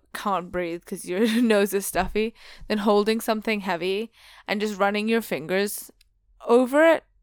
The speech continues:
like a smooth stone or a stuffed animal or something, just running your fingers over it and noticing how the textures make you feel, I think that those two are all you need to do. I don't think it needs to be more complicated than that.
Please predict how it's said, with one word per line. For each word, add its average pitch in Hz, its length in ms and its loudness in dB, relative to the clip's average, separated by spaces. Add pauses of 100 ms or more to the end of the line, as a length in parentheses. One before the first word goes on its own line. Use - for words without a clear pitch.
(120)
like 202 200 -2
a 185 60 -6
smooth 214 460 -2
stone 269 800 2
or 196 460 2 (340)
a 190 80 -4
stuffed - 400 -4 (100)
animal 240 640 4
or 226 60 -6
something, 262 640 -4 (400)
just 220 180 -4
running 208 240 4
your 214 120 2
fingers 196 440 -4
over 220 300 0
it 233 220 -4 (120)
and 208 300 -2
noticing 202 460 0
how 185 840 4
the 202 100 -6
textures - 500 -6
make 240 240 -4
you 262 120 -4
feel, 320 420 -2 (460)
I 226 120 6
think 220 200 0
that 220 180 -4
those 185 380 0
two 180 400 -2
are 165 220 4
all 170 200 -2
you 180 160 -6
need 180 200 -8
to 214 100 -10
do. 226 460 -2
I - 120 0
don't 190 220 -4
think 196 180 -8
it 190 80 -8
needs 170 220 -12
to - 80 -20
be 185 80 -16
more 180 200 -10
complicated - 600 -12
than 156 160 -12
that. 98 240 -16